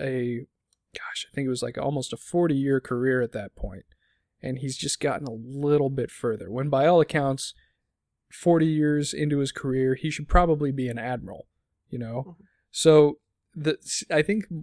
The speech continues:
Speaker 1: one of the things, too, was that seeing, seeing an officer of his relatively advanced age is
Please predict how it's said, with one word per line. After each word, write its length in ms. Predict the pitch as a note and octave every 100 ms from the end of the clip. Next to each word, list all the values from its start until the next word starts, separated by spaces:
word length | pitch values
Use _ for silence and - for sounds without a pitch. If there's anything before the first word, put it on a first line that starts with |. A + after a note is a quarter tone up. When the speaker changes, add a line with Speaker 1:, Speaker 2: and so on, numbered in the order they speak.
| -
Speaker 1:
one 320 | D#3 D#3 F3
of 100 | E3+
the 80 | D3
things, 380 | - C#3 C3+ -
too, 260 | - C#3+
was 200 | B2+ B2+
that 160 | B2+ A#2+
seeing, 760 | - - D#3+ D#3+ D#3 D#3 D3 - _ _ _ _ _ _ -
seeing 280 | - F#3 F3
an 60 |
officer 680 | D3+ C#3 C#3 D3 - C#3 C3
of 300 | - C#3 B2+
his 480 | - - C#3 C3 C3+
relatively 760 | D3 C#3 C#3+ D3 C#3+ C3+ C3 B2
advanced 540 | B2+ C3+ B2+ B2+ -
age 640 | B2 B2+ B2 A2+ B2 - - _ _ _ _ - - _ _ - -
is 600 | C#3 C3 B2 B2 -